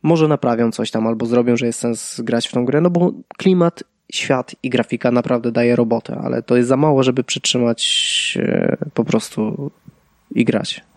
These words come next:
w tej grze, nie? Więc no niestety kończę w tym momencie teraz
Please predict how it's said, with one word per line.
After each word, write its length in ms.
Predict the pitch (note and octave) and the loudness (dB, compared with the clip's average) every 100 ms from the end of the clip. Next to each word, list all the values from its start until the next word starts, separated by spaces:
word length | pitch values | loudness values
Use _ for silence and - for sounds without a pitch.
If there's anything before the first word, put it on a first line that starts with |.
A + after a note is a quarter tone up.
| _ _ _ | _ _ _
w 80 | - | -2
tej 140 | A#2+ | 0
grze, 200 | - - | 2 2
nie? 140 | - B2+ - - - - - - - - _ - | 2 0 -4 -20 -18 -16 -18 -18 -20 -20 _ 0
Więc 300 | A#2+ A#2+ - | 0 0 2
no 120 | C3+ | 2
niestety 460 | C3+ - C3+ - C3 | 2 2 -2 0 0
kończę 320 | D3 C#3 C3 | 2 2 0
w 60 | |
tym 120 | - C#3 | 2 2
momencie 420 | C3+ C3+ C3 C3 | 2 0 -2 -2
teraz 460 | C3+ C3 B2+ - | 0 2 2 -2